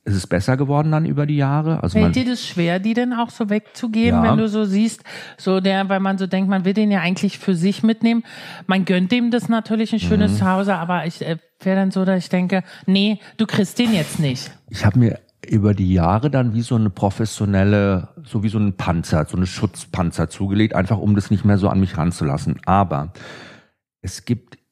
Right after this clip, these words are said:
Speaker 1: jedes Jahr mindestens zwei, drei Hundeseelen, die mich so kriegen und ich weiß nicht,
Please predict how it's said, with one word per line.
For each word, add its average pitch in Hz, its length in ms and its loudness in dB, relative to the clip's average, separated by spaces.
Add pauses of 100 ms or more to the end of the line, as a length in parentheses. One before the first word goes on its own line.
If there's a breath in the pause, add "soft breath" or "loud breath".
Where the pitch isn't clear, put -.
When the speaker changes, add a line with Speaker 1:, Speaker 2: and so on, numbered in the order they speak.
Speaker 1:
jedes 113 540 -2
Jahr 92 200 2
mindestens 110 580 0
zwei, 95 380 0
drei 98 680 0 (260)
Hundeseelen, 101 960 0
die 107 100 0
mich 101 240 2
so 131 680 -2 (680)
kriegen 120 760 0
und 107 100 0
ich 101 140 -2
weiß 95 300 0
nicht, - 460 -2